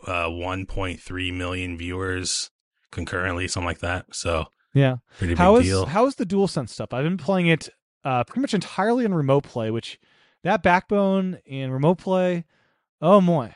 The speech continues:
Speaker 2: I'm able to experience so many more P S five <laughs> games that way. It's, it's great.
Speaker 1: Yeah, it's, uh, pretty cool. The, uh, like, the haptic feedback and,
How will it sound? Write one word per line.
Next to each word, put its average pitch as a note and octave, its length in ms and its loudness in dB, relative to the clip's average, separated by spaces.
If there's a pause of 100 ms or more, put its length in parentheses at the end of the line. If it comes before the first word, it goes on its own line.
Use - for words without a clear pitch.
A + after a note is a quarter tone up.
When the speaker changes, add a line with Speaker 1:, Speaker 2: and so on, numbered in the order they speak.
Speaker 2:
I'm C3+ 380 -2
able B2 300 -2
to A#2 80 -10
experience B2+ 320 -8
so C#3 80 0
many C3 120 0
more A#2 120 0
P B2+ 120 -2
S A2+ 100 -4
five A2+ 220 0
<laughs> - 20 -2
games G#2 300 -2
that F#2+ 260 0
way. C#3+ 160 6
It's, - 280 0
it's C3 180 -2
great. G2 320 -6 (720)
Speaker 1:
Yeah, C#3 200 -2
it's, E3 340 -6
uh, C#3+ 580 -4 (120)
pretty F#3 200 0
cool. E3 500 -4 (160)
The, A#2+ 880 -2 (420)
uh, G2+ 260 -8
like, F2+ 120 -12
the - 60 -14
haptic C#3 340 -6
feedback B2+ 420 -6
and, G2+ 200 -8